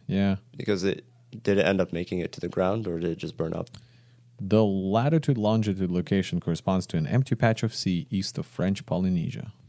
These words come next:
Speaker 1: It was supposed to enter the atmosphere and, you know, land properly, but something happened. And anyway, so if you, you live in French Polynesia and you saw that, um,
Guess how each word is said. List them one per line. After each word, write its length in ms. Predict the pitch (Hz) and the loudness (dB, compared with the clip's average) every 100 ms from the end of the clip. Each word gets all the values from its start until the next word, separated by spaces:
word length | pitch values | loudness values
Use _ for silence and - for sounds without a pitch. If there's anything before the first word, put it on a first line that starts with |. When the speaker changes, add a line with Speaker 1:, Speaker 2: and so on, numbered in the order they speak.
| - | -4
Speaker 1:
It 40 | |
was 120 | 92 | -2
supposed 400 | - 101 98 - | -2 2 0 2
to 280 | 90 85 78 - - | 0 0 0 -6 -2
enter 280 | 87 82 80 | 0 0 0
the 80 | 78 | 2
atmosphere 540 | 78 78 - 82 78 | 0 -2 0 2 2
and, 280 | 73 53 - | 0 -4 -8
you 120 | - - | -10 -10
know, 160 | - - | -8 -8
land 260 | - - | -6 -8
properly, 440 | - - - - 78 | -6 -8 -4 -4 -2
but 200 | 76 - - | -2 -6 -10
something 420 | - 101 95 82 | 0 0 0 -2
happened. 460 | 80 78 80 80 76 | -2 -4 -2 -2 -2
And 340 | 73 64 65 - - - - 165 | -2 -4 -8 -14 -20 -20 -10 0
anyway, 280 | 165 98 | 2 4
so 180 | 87 - | 2 0
if 140 | 117 - | -2 0
you, 200 | 123 117 | 0 0
you 200 | 110 120 | 0 0
live 200 | 120 120 | 2 2
in 140 | 113 101 | 2 2
French 340 | 113 110 - | 4 2 2
Polynesia 500 | 101 98 101 98 101 | 0 2 2 2 0
and 140 | 95 | 0
you 60 | 90 | 0
saw 220 | - 90 | 0 -2
that, 220 | 90 90 - - - - | 0 -2 -4 -14 -20 -6
um, 380 | 82 80 78 | -2 0 -2